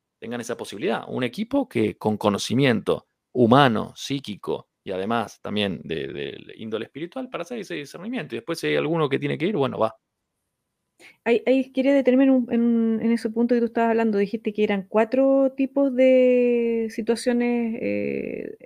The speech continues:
Speaker 2: está la posesión, la
Speaker 1: Claro.
Speaker 2: vejación, la infestación, ¿y cuál era
Speaker 1: Vejación,
Speaker 2: la otra?
Speaker 1: posesión y, eh, infestación.
Speaker 2: La, la infestación dijiste que era a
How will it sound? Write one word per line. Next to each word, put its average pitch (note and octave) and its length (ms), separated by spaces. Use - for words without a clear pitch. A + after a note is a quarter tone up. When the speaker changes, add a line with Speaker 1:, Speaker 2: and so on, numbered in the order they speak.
Speaker 2:
está G3+ 180
la G#3 100
posesión, A#3+ 480
la F#3 260
Speaker 1:
Claro. G#2 60
Speaker 2:
vejación, D#4 540
la A#3 100
infestación, C4+ 560
¿y D4 60
cuál C#4+ 140
era D4 100
Speaker 1:
Vejación, D#4 80
Speaker 2:
la D#4+ 40
otra? E4+ 180
Speaker 1:
posesión D#3 800
y, B2 360
eh, F#2+ 640
infestación. - 1040
Speaker 2:
La, A#3 200
la A#3 100
infestación B3+ 400
dijiste C#4 280
que C4+ 100
era C4+ 240
a A3+ 380